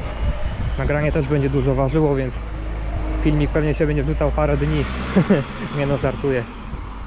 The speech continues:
Musiałem przerwać nagranie, bo ludzie tutaj byli, a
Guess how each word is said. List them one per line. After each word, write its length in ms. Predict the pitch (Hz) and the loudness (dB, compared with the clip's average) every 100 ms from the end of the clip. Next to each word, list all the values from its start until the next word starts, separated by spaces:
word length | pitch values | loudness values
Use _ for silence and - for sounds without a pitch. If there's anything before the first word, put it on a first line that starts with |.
| - - _ _ - - - - - - - - - - - - - - - | -12 -16 _ _ -20 -16 -14 -14 -16 -16 -18 -18 -20 -20 -20 -20 -20 -20 -10
Musiałem 320 | 151 175 139 | -6 -4 -4
przerwać 380 | 123 139 135 110 | -2 -2 -2 -4
nagranie, 360 | 117 117 127 117 | -6 -4 -4 -4
bo 140 | 117 - - - - - - - | -8 -12 -20 -20 -18 -16 -16 -6
ludzie 300 | 139 147 143 | 0 2 2
tutaj 300 | - 139 131 | -2 -4 -4
byli, 300 | 127 143 131 | -2 0 0
a 140 | 127 | -2